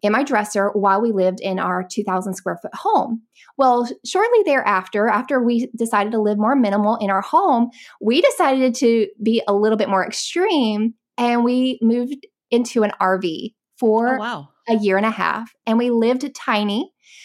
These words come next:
Speaker 1: We kind of did the travel life just a little bit. My husband, uh, worked in a specific location, and we just traveled within an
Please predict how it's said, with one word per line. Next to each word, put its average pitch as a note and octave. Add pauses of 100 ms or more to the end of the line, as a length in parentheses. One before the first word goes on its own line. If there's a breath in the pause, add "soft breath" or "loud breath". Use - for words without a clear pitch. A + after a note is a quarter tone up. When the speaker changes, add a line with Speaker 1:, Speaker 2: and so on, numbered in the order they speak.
(180 loud breath)
Speaker 1:
We B3
kind B3
of D4+
did C#4+ (100)
the C4
travel A#3+
life A#3
just E4+ (140)
a -
little G#3+
bit. G#3 (260 loud breath)
My A#3
husband, B3+ (240 loud breath)
uh, G3
worked A3+
in A3
a G#3+ (160)
specific A3
location, G#3+ (400 loud breath)
and A3
we A#3+
just D#4
traveled A#3 (100)
within G#3+
an G3